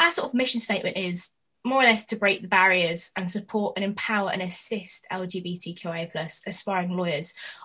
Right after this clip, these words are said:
on their journey to what we would think is a successful legal career.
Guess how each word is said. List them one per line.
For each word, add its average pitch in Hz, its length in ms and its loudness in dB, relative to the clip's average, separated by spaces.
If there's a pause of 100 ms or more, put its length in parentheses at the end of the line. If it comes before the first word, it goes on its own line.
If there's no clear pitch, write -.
on 214 200 6
their 214 140 6
journey 202 580 2 (100)
to 202 220 0
what 185 280 -2
we 208 220 0
would 196 200 -4
think 185 220 -4
is 180 100 -2
a 180 60 -2
successful - 560 -2
legal 165 300 -6
career. 165 500 -10